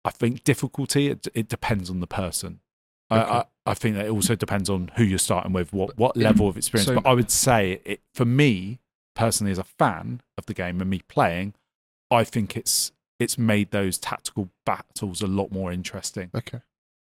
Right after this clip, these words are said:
Speaker 1: It's no longer you wanna just stay on one mentality
Speaker 3: Is
Speaker 1: and
Speaker 3: that
Speaker 1: go through the match.
Speaker 3: with, with, with the A I managers, does it depend on their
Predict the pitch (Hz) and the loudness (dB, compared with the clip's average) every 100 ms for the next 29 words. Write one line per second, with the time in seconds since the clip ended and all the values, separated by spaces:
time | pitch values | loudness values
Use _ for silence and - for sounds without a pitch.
0 | _ _ _ - - 107 92 95 90 85 | _ _ _ -6 0 2 2 0 -2 -4
1 | 98 87 90 85 92 - 101 87 87 87 | -6 -4 -4 -4 -6 -4 -2 -2 -2 -4
2 | 90 87 - 87 117 143 113 90 - 87 | -4 -6 -6 -2 0 0 0 -2 -2 -8
3 | 82 78 - - 123 107 - - - - | -8 -12 -14 -2 -2 -2 -12 -16 -2 -2
4 | - - _ _ 104 110 104 - _ _ | -2 -8 _ _ -4 -2 -2 -8 _ _
5 | _ _ _ _ 110 123 - 113 101 104 | _ _ _ _ 0 0 2 2 4 2
6 | 104 92 92 92 82 69 92 104 98 90 | 2 2 2 0 -2 -4 -2 -2 -2 -6
7 | - 104 95 92 90 87 | -4 -2 0 0 0 -2